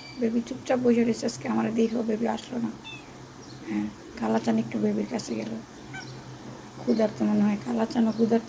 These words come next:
বেবিও ক্ষুধার্ত। এই যা তো, তোরা দুজন যা, গেছ? যা, তোরা দুজন বেশি বিরক্ত করস। জানালাটা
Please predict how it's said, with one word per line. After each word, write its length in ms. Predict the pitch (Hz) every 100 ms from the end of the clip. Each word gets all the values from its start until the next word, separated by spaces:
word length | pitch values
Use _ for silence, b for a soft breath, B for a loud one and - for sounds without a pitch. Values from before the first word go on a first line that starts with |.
| 240 214
বেবিও 280 | 202 214 208
ক্ষুধার্ত। 340 | 202 202 - 220 - - - - - - - - - - - - - 65 - 69 67 - - - - - - - - - - - - - - - -
এই 60 | 262 240
যা 100 | 262
তো, 60 | 311
তোরা 240 | 302 277 254
দুজন 220 | 226 233 233
যা, 140 | 208 - - - - - -
গেছ? 180 | 240 240 294 226 - - - - - - - -
যা, 120 | 240 214 - - - - - - -
তোরা 160 | 254
দুজন 260 | 233 254 254
বেশি 340 | 208 262 262 233
বিরক্ত 260 | 226 233 - 220
করস। 220 | 208 202 - - - - - - - - 240
জানালাটা 460 | 247 247 240 240